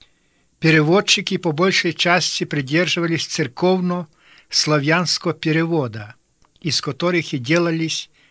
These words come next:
некоторые их переводы. Переводы Московской Руси, допетровский период. Первые попытки перевода Библии на живой русский язык возникают не раньше,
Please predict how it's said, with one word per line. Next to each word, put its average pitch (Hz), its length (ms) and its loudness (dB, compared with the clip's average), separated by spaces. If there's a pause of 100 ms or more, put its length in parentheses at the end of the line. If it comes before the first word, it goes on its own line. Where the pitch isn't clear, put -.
(120)
некоторые 156 600 -2
их - 160 -10
переводы. 117 640 -6 (1500)
Переводы 170 800 2
Московской 165 920 -2
Руси, 147 720 -2 (420)
допетровский 156 920 -2
период. 120 680 -2 (1160)
Первые 190 420 2
попытки 180 580 -4
перевода 160 640 0
Библии 147 560 -4
на 143 140 0
живой 160 440 0
русский 170 460 -2
язык 147 580 -2 (560)
возникают 165 760 0
не 156 140 2
раньше, 175 580 2